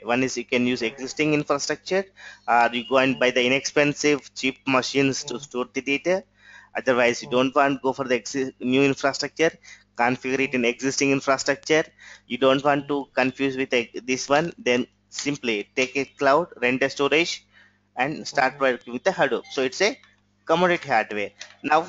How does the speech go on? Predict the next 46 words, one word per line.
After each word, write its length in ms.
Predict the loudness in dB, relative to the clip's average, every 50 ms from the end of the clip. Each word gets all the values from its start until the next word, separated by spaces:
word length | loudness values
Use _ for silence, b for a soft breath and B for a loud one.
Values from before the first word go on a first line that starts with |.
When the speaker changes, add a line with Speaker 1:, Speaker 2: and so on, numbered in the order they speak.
| -6 -4
Speaker 1:
see 100 | -4 -2
how 180 | 2 4 4 4
much 200 | 4 4 4 4
you're 120 | 4 4 6 6 6
investing 380 | 4 4 2 2 0 0 2
in 200 | 2 2 2 2 2
the 80 | 0
hardware 400 | 2 4 2 2 2 2 0 0
section. 480 | 2 0 -4 -4 -2 -2 -2 -2 -2 -4 -8 _ _ _ _ _ _ _ _ _ _ _ _ _ _ _ _ _ _ _ _ _
It's 160 | -14 -10 -8 -4
very 300 | 0 2 2 2 2 2
Speaker 2:
Mm. 40 | 2
Speaker 1:
little, 280 | 0 2 2 2 0 0 -4 -10 -18
Speaker 2:
It's 180 | -20 -20 -18
little, 400 | -18 -16 -16 -16 -16 -16 -6 0 2
Speaker 1:
right? 140 | 4 4 2 0
Speaker 2:
very 360 | -2 -6 -6 -6 -6 -8 -10
little. 220 | -10 -10 -10 -6 -4 -4
Speaker 1:
If 80 | -2 2
Speaker 2:
I 60 | 4
Speaker 1:
you 40 | 4 4
are 40 |
Speaker 2:
can 100 | 4 4
Speaker 1:
going 180 | 4 6 6 6
Speaker 2:
do 60 | 6
Speaker 1:
for, 160 | 6 6 6 6
Speaker 2:
it, 180 | 4 0 -4 -6 -6
Speaker 1:
if 160 | -6 -2 2
you 60 | 2
are 80 | 2 4 4 6
going 140 | 6 6 6 6
for 60 | 4 4 4 2
existing 380 | 2 -2 -2 2 2 4 4
infrastructure, 840 | 4 4 4 2 2 2 2 2 0 0 2 4 4 4 4 2 -2 B B B B B B B
so 180 | -4 -2 0 2
where 180 | 4 4 4 6 6
will 120 | 4 4 4 2
be 60 | 0 2
the 20 | 2
Speaker 2:
Mm. 100 | 2 4
Speaker 1:
investment? 580 | 2 2 0 0 0 2 2 2 2 0 -4 -12 _ _ _ -6
No. 420 | -2 2 4 4 4 4 2 -2 -6 _ _ _ _ _ _ _ _ _ -20
Speaker 2:
No, 80 | -18 -6 -2 0
Speaker 1:
Right? 180 | 0 0 -2 -6 -10 -12 -14 -14
Speaker 2:
only 180 | -14 -12 -12
Speaker 1:
Right. 160 | -10 -4 -4